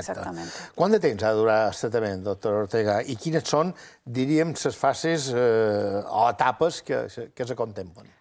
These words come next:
Speaker 1: Eh, como hablaba, el tratamiento es crónico, ¿vale? De inicio se utilizan los antiepilépticos de, como tratamiento de primera línea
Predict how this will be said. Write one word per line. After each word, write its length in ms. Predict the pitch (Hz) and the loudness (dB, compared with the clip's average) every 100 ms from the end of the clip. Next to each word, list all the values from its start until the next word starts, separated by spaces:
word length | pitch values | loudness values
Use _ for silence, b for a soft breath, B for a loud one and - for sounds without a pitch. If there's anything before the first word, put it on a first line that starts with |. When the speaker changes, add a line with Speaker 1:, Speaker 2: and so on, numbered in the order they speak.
| b b - | b b -8
Speaker 1:
Eh, 120 | - - | -8 -2
como 260 | 220 214 | 0 4
hablaba, 400 | 208 226 247 277 | 4 4 6 4
el 80 | 233 | 4
tratamiento 540 | 220 208 214 226 247 | -2 -2 -2 -2 0
es 140 | 277 - | -2 -2
crónico, 680 | - 190 180 180 - - - | -4 -2 -2 -4 -8 -8 -4
¿vale? 480 | 208 214 247 - - | -2 0 0 -2 -6
De 220 | 180 202 | -4 -2
inicio 420 | 202 220 220 202 196 | -2 -2 -2 -4 -4
se 140 | 202 | -6
utilizan 560 | - 190 196 190 196 196 | -4 -2 -2 -2 -2 -2
los 260 | 185 - | -2 -4
antiepilépticos 1120 | - 190 180 190 196 208 - 190 190 190 196 - | -6 -4 -4 0 0 0 -4 -4 0 0 -2 -6
de, 240 | 175 - - | -6 -6 -6
como 220 | 185 185 | -6 -4
tratamiento 840 | 180 185 185 185 190 196 190 190 185 | -4 -4 -4 -2 0 2 4 2 0
de 100 | 185 | -2
primera 340 | 185 185 185 185 | -4 -4 -2 -2
línea 460 | 208 214 214 247 | -2 -2 -2 -2